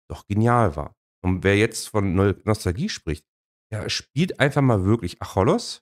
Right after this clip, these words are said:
danach alle Gothic-Teile und die Risen-Teile und danach Elex. Und ja, dann noch am besten noch Legend of Azun, einfach nur weil, ja, wenn ihr genug Zeit habt, haut rein. Und gebt mir doch einfach euer persönliches Feedback.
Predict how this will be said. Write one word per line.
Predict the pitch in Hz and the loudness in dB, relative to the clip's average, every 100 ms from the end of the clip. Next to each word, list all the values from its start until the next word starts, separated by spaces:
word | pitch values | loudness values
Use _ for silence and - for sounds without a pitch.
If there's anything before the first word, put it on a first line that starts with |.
| _ | _
danach | 98 98 131 - | -2 2 0 -2
alle | 123 131 | 0 0
Gothic-Teile | 104 131 147 143 - 139 139 139 _ _ 131 | 2 0 -2 -6 -2 0 0 -2 _ _ 0
und | 151 | 2
die | 156 | 4
Risen-Teile | 117 107 92 80 78 76 78 _ | 4 4 2 0 -2 -2 -6 _
und | 95 87 | -2 2
danach | 90 120 135 | 2 2 0
Elex. | 101 78 67 - _ _ _ - | -2 -2 -6 -12 _ _ _ -2
Und | 104 104 - 101 | 0 0 -4 0
ja, | 104 | 2
dann | 95 131 | 4 2
noch | 117 | 2
am | 104 | 2
besten | 104 104 | 2 2
noch | 95 | 4
Legend | 101 98 | 4 2
of | 87 90 | 0 0
Azun, | 85 107 117 | 2 2 2
einfach | 87 87 | 2 2
nur | 87 85 | 2 2
weil, | 80 80 80 | 2 2 2
ja, | 82 73 - _ | 0 -2 -6 _
wenn | 87 82 | -2 0
ihr | |
genug | 82 80 | 0 -4
Zeit | - 80 113 | -2 0 0
habt, | - - | -6 -4
haut | 87 87 | -2 0
rein. | 76 - _ _ _ _ 98 | -2 -4 _ _ _ _ 0
Und | |
gebt | 101 143 | 2 4
mir | 117 | 4
doch | 117 - | 2 0
einfach | 120 131 120 - | 0 2 0 2
euer | 101 101 | 0 2
persönliches | 95 90 107 104 - | 0 2 0 -2 -4
Feedback. | 98 - - | -6 -6 -18